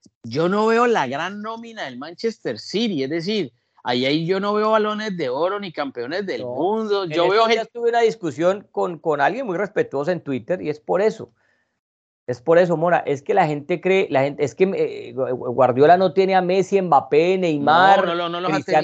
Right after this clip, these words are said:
Speaker 1: tenido.
Speaker 2: Ronaldo,
Speaker 1: No.
Speaker 2: Modric, Benzema,
Speaker 1: No, no, no.
Speaker 2: eh, qué sé yo, no, no.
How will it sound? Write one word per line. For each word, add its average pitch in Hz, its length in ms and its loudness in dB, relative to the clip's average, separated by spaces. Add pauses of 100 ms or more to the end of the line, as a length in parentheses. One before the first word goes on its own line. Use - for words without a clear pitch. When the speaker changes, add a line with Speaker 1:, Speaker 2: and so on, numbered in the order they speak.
Speaker 1:
tenido. 151 60 2
Speaker 2:
Ronaldo, 180 760 2
Speaker 1:
No. 156 100 -4
Speaker 2:
Modric, 190 580 2
Benzema, 160 960 0
Speaker 1:
No, 147 220 0
no, 127 240 -4
no. 113 100 -6
Speaker 2:
eh, 143 400 -6
qué 170 140 -6
sé 185 160 -2
yo, 175 260 4
no, 170 220 -2
no. 214 580 -4